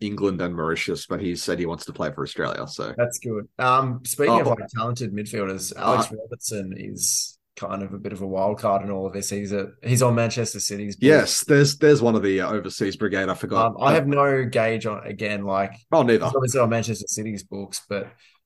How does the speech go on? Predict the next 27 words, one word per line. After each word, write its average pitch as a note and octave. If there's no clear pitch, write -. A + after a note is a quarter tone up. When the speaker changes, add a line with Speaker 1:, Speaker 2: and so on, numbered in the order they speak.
Speaker 2:
I've A#2
no B2
gauge A2+
on A2+
whether G#2
he, G2
you A2
know, G2+
how A#2
Australian G#2
he G2
feels. B2+
You A2+
know, G2+
like, G2+
uh, G2+
he A2+
might, G2+
I A#2+
know B2
he's B2+
Speaker 1:
<laughs> -
I A2
Speaker 2:
eligible A2
for A2
Australian, G2+
but G#2+